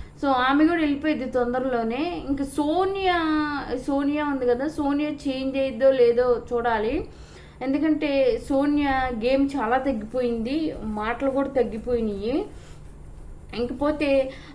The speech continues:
మనందరం కూడా విష్ణుప్రియ అని ఏదో అనుకున్నాం, కానీ నేను కూడా అంతే అనుకున్నాను. కానీ విష్ణుప్రియ చాలా తింగరదని ప్రూవ్ చేసుకుంది.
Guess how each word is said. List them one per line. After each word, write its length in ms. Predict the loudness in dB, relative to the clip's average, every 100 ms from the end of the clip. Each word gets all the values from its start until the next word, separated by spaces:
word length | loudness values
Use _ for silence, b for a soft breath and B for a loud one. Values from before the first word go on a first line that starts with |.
| 2
మనందరం 540 | 4 4 4 2 0
కూడా 220 | -2 -2
విష్ణుప్రియ 680 | -2 -2 0 0 0 0 2
అని 540 | 2 2 0 -2 -2 4
ఏదో 280 | 6 6
అనుకున్నాం, 600 | 6 4 0 -4 -4 -4
కానీ 440 | -4 -4 -2 -4 -4
నేను 260 | 0 2 4
కూడా 220 | 4 4
అంతే 260 | 2 0 0
అనుకున్నాను. 680 | -2 -4 -6 -4 -4 -4 -4
కానీ 200 | -6 -4
విష్ణుప్రియ 600 | -6 -6 -8 -6 -4 -4 -2 -4 -8 B B B -6 -2
చాలా 160 | -2
తింగరదని 640 | -2 -2 0 0 -2 -2 -4
ప్రూవ్ 380 | -2 -2 2
చేసుకుంది. 760 | 2 2 -4 -8 -2 0 0